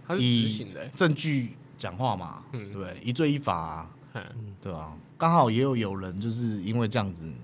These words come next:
Speaker 2: 打电话，然后整，就是他们俗称那个叫桶子，
Speaker 1: 嗯。
Speaker 2: 那整桶爆掉，
Speaker 1: 嗯。
Speaker 2: 然后资料来不及销毁，
Speaker 1: 嗯。
Speaker 2: 总共被判了一百多年，合并执行，
Speaker 1: 嗯。
Speaker 2: 好像十二年吧。你看年轻哦，八十四年次的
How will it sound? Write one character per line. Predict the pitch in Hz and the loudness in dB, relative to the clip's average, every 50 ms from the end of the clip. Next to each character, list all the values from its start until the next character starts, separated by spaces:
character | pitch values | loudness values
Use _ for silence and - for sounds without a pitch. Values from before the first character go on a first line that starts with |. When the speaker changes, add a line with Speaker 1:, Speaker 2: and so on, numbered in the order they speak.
| - - | -8 -2
Speaker 2:
打 | - 98 98 | 0 0 0
电 | 95 113 110 104 | 2 0 0 0
话， | 101 110 110 98 90 87 | 2 0 0 0 0 2
然 | 92 107 | 2 2
后 | 110 107 - | 2 0 -2
整， | - 98 92 - - - | -4 -8 -10 -10 -12 -10
就 | - 117 117 | -8 -6 -4
是 | 113 | -4
他 | 110 120 | -2 -2
们 | 117 117 107 101 - - - - - - - - | -2 -2 -2 -2 -6 -10 -20 -20 -20 -20 -20 -10
俗 | - 123 123 | -6 -4 -2
称 | 120 135 135 | 0 2 2
那 | 135 131 | 2 2
个 | 127 | 2
叫 | 123 127 | 2 2
桶 | 123 - - 98 85 82 | 0 0 0 -2 -2 -4
子， | - - 87 - - - - - | -8 -10 -12 -12 -14 -18 -14 -8
Speaker 1:
嗯。 | - 120 107 104 113 123 117 104 | -8 -6 -6 -8 -10 -10 -6 -4
Speaker 2:
那 | 127 | -4
整 | 127 127 123 120 | -2 -2 -2 -2
桶 | 120 113 104 | -2 -2 -2
爆 | - - 143 101 101 | 0 2 2 2 2
掉， | 107 123 98 78 71 - - - - - | 2 0 0 -2 -4 -10 -18 -20 -12 -8
Speaker 1:
嗯。 | - 117 101 101 120 - - | -6 -6 -6 -6 -8 -6 -2
Speaker 2:
然 | 123 127 | 0 0
后 | 127 | 0
资 | 123 127 127 127 | 0 -2 0 2
料 | 131 123 | 4 4
来 | 107 101 | 4 2
不 | 104 113 120 | 0 0 -2
及 | 104 - 92 | -4 -4 -6
销 | 87 - - 101 92 | -6 -4 -2 -2 -2
毁， | 87 92 95 - - - - - - | -4 -6 -8 -12 -14 -16 -20 -12 -10
Speaker 1:
嗯。 | 127 110 95 104 120 - - | -8 -8 -8 -10 -12 -16 -14
Speaker 2:
总 | - - | -6 -2
共 | 107 123 | 0 2
被 | 135 | 2
判 | 127 113 - 139 113 | 2 2 2 2 2
了 | 104 | 2
一 | 135 | 0
百 | 123 - 92 90 | 0 0 -2 -2
多 | 85 98 98 98 | -2 -2 -2 -2
年， | 95 92 87 - 80 - | -2 -2 -4 -6 -8 -4
合 | - 117 113 | 0 2 2
并 | 113 139 123 120 | 4 4 4 4
执 | 110 - 104 107 | 2 0 -2 -2
行， | 107 - - 90 78 76 - - - - - | 0 0 -2 -2 -4 -8 -12 -16 -18 -14 -10
Speaker 1:
嗯。 | 120 104 90 | -10 -6 -2
Speaker 2:
好 | - 95 107 | 0 2 2
像 | 113 117 | 2 2
十 | 117 - - - 104 104 104 110 107 113 113 107 | 0 -4 -6 -6 -4 -4 -2 -2 -2 -2 -2 0
二 | 120 123 117 | 2 2 2
年 | 101 90 80 78 78 | 0 -2 -6 -8 -10
吧。 | 76 69 - - - - - - - _ _ _ - - - - - - - - - | -12 -12 -14 -16 -20 -20 -18 -18 -18 _ _ _ -20 -20 -20 -20 -20 -20 -20 -8 0
你 | 117 | 2
看 | 113 123 120 113 | 4 6 8 8
年 | 113 110 113 110 | 8 8 8 6
轻 | - - 117 107 107 | 4 4 2 2 2
哦， | 101 101 107 | 0 2 2
八 | - 120 120 | 4 4 4
十 | 107 | 2
四 | 98 - 135 120 | 0 -4 -2 -2
年 | 107 101 92 92 | -2 -2 -2 -4
次 | 92 - - - 95 | -6 -6 -8 -8 -8
的 | - | -10